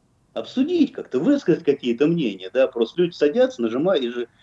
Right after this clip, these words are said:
нажимают на кнопки, да, и, так сказать, и, и, и все принято. Вот, э, опять-таки, э,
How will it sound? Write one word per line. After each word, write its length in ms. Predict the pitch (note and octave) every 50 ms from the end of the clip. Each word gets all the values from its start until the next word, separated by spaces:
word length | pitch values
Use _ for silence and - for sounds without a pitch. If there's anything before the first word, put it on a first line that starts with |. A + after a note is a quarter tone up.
| _ _ _ _ _
нажимают 460 | - A#2+ D3 F#3 G#3+ B3+ B3 A3 A#3+ E3+
на 80 | D3+
кнопки, 420 | - D#3+ C#3+ B2+ A#2 - _ G2 G2
да, 220 | A2+ C3 C3+ A2+ F#2
и, 200 | F#2+ G#2+ C#3 -
так 60 | - _
сказать, 160 | - A2+ - _
и, 80 | F3
и, 460 | G3 F#3 F#3 G3 G#3+ G3+ G3+ G3+ G3+ G3+
и 20 |
все 200 | G3 - - F#3+
принято. 560 | F3 - A#2 G#2+ - F#2+ F2 - _ - - - _ - - - - - - _ _
Вот, 260 | - D#3 F3+ F3 - -
э, 560 | - F3 E3+ E3+ D#3+ D#3 D3+ D3+ D3 C#3+ C3+ - _ _ _ _
опять-таки, 720 | _ A#2+ C#3 C#3+ - F#3+ F3+ F#3 - B2 - - A2 A2+ A2 G#2+
э, 300 | G#2+ G#2+ A2 A2+ A#2 A#2